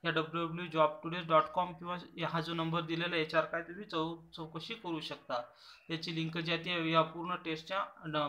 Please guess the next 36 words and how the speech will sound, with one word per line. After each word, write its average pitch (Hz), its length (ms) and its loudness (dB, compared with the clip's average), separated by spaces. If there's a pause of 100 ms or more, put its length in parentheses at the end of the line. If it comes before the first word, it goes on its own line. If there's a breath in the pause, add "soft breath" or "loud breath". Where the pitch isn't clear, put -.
free 165 160 -2
टेस्टच्या 165 360 -6
पण 165 180 -10
link 170 220 -6
डिस्क्रिप्शनमध्ये 160 800 -4
आहेत. 135 140 2
तर - 520 -16
मित्रांनो, 175 340 0
पहिला 175 320 0
प्रश्न 180 300 -4
आजचा 180 260 -2
की 185 140 -10
ज्या 190 260 4
शेतकऱ्याचे 175 600 -4
भूसुधारणा 165 720 0
हरण 165 320 6
क्षेत्र 165 340 -2 (580 loud breath)
हे 180 80 -4
शून्य 175 360 -4
ते - 140 -6
एक 185 220 -2
हेक्टर 170 260 -4
असते, 151 460 -2 (580 soft breath)
असे 165 220 2
शेतकरी 185 380 -2
पुढीलपैकी 170 560 -4
कोणत्या 170 320 -2
प्रकारात 170 480 2
मोडतात? 143 400 0 (1700)
मोठा 165 300 2
शेतकरी, 175 460 -2
गरीब 175 340 2
शेतकरी, 170 500 -2
श्रीमंत 165 480 -2
शेतकरी 160 420 -2
की 202 280 -6